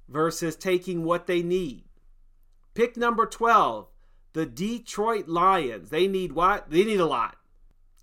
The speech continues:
But it doesn't say they need a tackle.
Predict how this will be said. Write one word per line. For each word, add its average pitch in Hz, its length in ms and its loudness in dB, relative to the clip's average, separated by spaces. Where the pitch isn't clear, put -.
But 160 160 -2
it 165 140 -2
doesn't 240 360 4
say 208 220 -2
they 202 200 2
need 214 180 -4
a 180 140 0
tackle. 190 720 -2